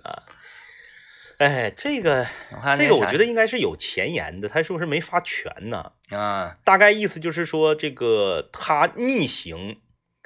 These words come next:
Speaker 1: 别停了对方的车，是因为胡同里面出来另一个车在视野盲区里。
Speaker 2: 啊，啊。
Speaker 1: 如果他不别停对方的车，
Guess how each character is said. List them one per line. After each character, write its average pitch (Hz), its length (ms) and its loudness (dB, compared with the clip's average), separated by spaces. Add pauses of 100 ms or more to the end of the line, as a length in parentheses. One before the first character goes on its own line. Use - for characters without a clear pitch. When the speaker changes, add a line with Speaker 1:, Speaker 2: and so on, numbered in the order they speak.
(180)
Speaker 1:
别 285 260 6
停 92 320 -4
了 143 100 2
对 160 200 -4
方 127 180 0
的 127 80 -2
车， 92 480 -8
是 - 240 -4
因 220 220 0
为 214 100 6
胡 - 240 -2
同 240 260 0
里 107 160 -6
面 92 160 -4
出 - 220 -6
来 165 140 6
另 220 180 0
一 139 100 -4
个 135 120 2
车 123 300 0
在 175 200 6
视 - 220 0
野 110 100 -2
盲 196 260 10
区 208 220 2
里。 131 240 -4
Speaker 2:
啊， 220 80 8
啊。 226 280 8 (120)
Speaker 1:
如 294 240 4
果 98 220 2
他 254 340 8
不 170 160 -2
别 220 220 4
停 131 180 -6
对 160 140 4
方 104 180 2
的 107 60 -4
车， 90 260 -6